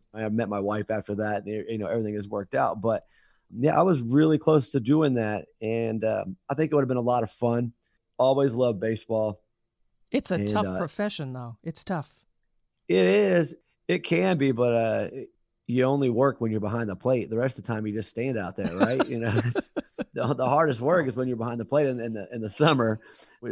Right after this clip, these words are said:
Speaker 1: when, doing, when I was doing Little League, you would do six, seven games a day,
Speaker 2: Yeah.
Speaker 1: you know, and, and those Little League parks are all concrete, right? And it's concrete and dirt. So I, I went through the heat. I,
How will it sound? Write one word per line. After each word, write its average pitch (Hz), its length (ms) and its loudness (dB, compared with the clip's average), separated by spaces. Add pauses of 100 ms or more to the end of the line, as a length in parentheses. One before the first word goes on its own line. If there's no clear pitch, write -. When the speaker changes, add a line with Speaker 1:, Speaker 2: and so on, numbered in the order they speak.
Speaker 1:
when, 110 300 -8
doing, 120 220 -2
when 117 120 -2
I - 40 0
was 127 120 -2
doing 113 200 0
Little 139 200 0
League, 107 220 -4
you 110 120 -4
would 123 120 -2
do 107 100 -2
six, - 340 -8
seven 113 240 -4
games 110 300 -6
a 101 40 -6
day, 107 520 -6
Speaker 2:
Yeah. 120 200 -12
Speaker 1:
you 110 60 -6
know, 98 140 -6
and, 98 100 -10
and 107 200 -10
those 107 160 -8
Little 123 200 0
League 107 160 -6
parks 110 280 -6
are 101 60 -4
all 101 140 -4
concrete, 107 600 -8
right? 104 340 -4
And 92 100 -12
it's - 120 -18
concrete 107 440 -8
and 98 120 -8
dirt. 107 340 -4 (460)
So 95 360 -6 (320)
I, 107 80 -6
I 113 220 -4
went 120 260 0
through 107 100 -4
the 98 120 -4
heat. 113 240 0
I, 110 180 -4